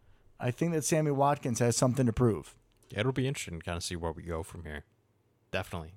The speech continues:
Speaker 2: Curious to see how that wide receiver room shakes out.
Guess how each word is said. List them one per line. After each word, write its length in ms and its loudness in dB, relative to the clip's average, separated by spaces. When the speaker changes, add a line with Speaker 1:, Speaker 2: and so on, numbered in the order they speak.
Speaker 2:
Curious 280 0
to 60 -8
see 160 -6
how 140 -2
that 240 0
wide 140 4
receiver 360 -2
room 180 -6
shakes 340 -8
out. 220 -6